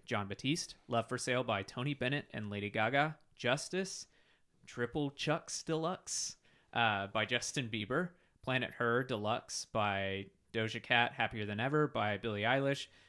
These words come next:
Back of My Mind by Her, Montero by Lil Nas X, Sour by Olivia Rodrigo, Evermore by Taylor Swift, Donda by Kanye West. I, when I heard those, I, I was thinking, "Okay, it's going to be Sour or Evermore," and I was shocked.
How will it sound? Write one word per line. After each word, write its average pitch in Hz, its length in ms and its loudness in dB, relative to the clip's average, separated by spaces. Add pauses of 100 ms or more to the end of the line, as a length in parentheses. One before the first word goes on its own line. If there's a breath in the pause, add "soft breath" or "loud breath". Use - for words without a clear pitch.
(140)
Back 113 200 2
of 110 60 -6
My 98 160 -2
Mind 135 440 0
by 98 140 2
Her, 151 480 2 (100)
Montero 147 520 2
by 127 120 2
Lil 113 220 -2
Nas 101 220 -2
X, 143 280 0
Sour 110 380 2
by 107 180 2
Olivia 104 340 -2
Rodrigo, 139 640 2
Evermore 120 480 0
by 104 140 -2
Taylor 104 320 -6
Swift, 143 480 0 (340)
Donda 110 360 0
by 104 180 0
Kanye 101 360 -4
West. - 300 -8
I, 139 260 6
when 123 180 -2
I 147 140 4
heard 190 240 -2
those, 104 220 -2
I, 107 140 -4 (300)
I 131 140 6
was 123 160 -2
thinking, 107 260 -4
"Okay, 101 260 -4 (460)
it's 123 160 -4
going 117 180 -4
to 107 60 -4
be 101 80 -4
Sour 110 480 0
or 104 140 -4
Evermore," 87 500 -10 (340)
and 104 200 -2
I 104 100 -4
was 101 140 -6
shocked. - 640 -2